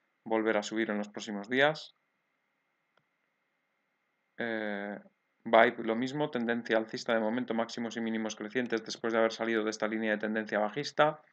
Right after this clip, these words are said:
Pero bueno, son monedas pequeñitas, ¿eh? O sea que cuidado con esas monedas, ya sabéis. Eh, las comento porque están ahí, están entre las mayores subidas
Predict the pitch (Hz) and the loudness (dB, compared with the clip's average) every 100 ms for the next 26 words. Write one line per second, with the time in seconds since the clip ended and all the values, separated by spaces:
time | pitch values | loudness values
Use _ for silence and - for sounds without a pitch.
0 | - - - - 123 131 127 110 139 147 | -20 -20 -20 -6 4 6 6 4 4 4
1 | 143 135 143 156 139 120 - 110 117 113 | 2 4 8 10 10 8 0 0 -2 -2
2 | 92 - 117 123 104 101 101 98 101 101 | -6 -2 -2 -2 -4 -6 -8 -8 -4 0
3 | 107 107 104 104 104 113 123 143 - - | 0 0 -2 -4 -4 0 0 -2 -6 -20
4 | _ - 107 104 98 - - - _ _ | _ -12 -10 -6 -8 -10 -18 -20 _ _
5 | _ _ _ _ _ _ _ _ _ _ | _ _ _ _ _ _ _ _ _ _
6 | - 117 110 92 90 104 104 104 113 117 | -20 -18 -14 -14 -10 -6 -4 -2 -2 0
7 | 117 110 110 110 104 107 151 165 _ _ | -2 -4 -4 -2 2 2 0 -4 _ _
8 | _ _ _ - 113 113 107 107 104 107 | _ _ _ -10 -4 -4 -4 -2 -2 -2
9 | 113 117 113 120 131 143 156 - | -2 -2 -2 -4 2 2 2 -2